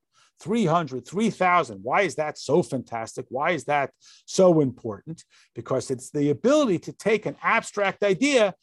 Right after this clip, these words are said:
and bring it down into the most tangible. So now we can go circle back to the pasuk that says, "And now Yidin, Ma Hashem Elikecha Shem Imach." What does Hashem ask me? Only you should fear him.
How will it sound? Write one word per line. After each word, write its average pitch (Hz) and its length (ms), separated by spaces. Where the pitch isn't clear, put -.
and 185 160
bring 240 240
it 214 120
down 226 300
into 190 180
the 190 120
most 190 260
tangible. 139 480
So - 120
now 214 320
we 214 140
can 180 180
go 170 240
circle 190 380
back 185 360
to - 100
the 143 100
pasuk 208 460
that 147 200
says, 190 440
"And 131 160
now 196 320
Yidin, 160 560
Ma 185 220
Hashem 160 640
Elikecha 147 500
Shem 147 380
Imach." 180 400
What 180 140
does 185 160
Hashem 123 320
ask 208 260
me? 180 100
Only 165 220
you 127 60
should - 200
fear 226 300
him. 185 240